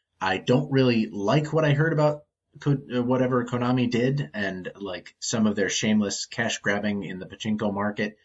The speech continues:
seems to be, like, at least bad optics, uh, and at worst, like, outright just, like, uh, abuse of their, of their license.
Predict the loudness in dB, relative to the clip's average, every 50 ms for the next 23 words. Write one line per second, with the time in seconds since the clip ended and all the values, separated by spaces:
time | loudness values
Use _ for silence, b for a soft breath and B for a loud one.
0 | _ _ _ _ -8 -2 2 4 6 6 4 4 2 0 0 0 0 0 0 -2
1 | -2 -4 -6 -6 -8 -6 -2 0 2 4 6 6 6 4 2 0 0 -2 0 0
2 | 0 0 -2 -2 -4 -4 -4 -4 -4 -6 -10 _ _ _ _ _ _ _ _ -10
3 | -6 -4 -2 0 -2 -2 -2 0 0 2 2 2 0 -2 -4 -6 -6 -4 -4 -2
4 | -2 -2 -2 -4 -4 -4 -6 -6 -6 -6 -8 -6 -6 -6 -4 -4 -6 -6 -6 -6
5 | -8 -10 -12 _ _ _ _ _ _ _ _ _ _ _ -10 -6 -6 -6 -4 -4
6 | -6 -6 -8 -10 _ _ _ _ _ _ _ -12 -8 -8 -8 -8 -10 -12 _ _
7 | _ _ _ _ _ _ _ -10 -8 -6 -2 0 2 2 2 0 -2 -6 -6 -8
8 | -6 -4 -4 -2 -2 -4 -4 -6 -8 -8 -8 -6 -6 -4 -4 -4 -2 -2 -2 -2
9 | -2 -2 -2 -4 -6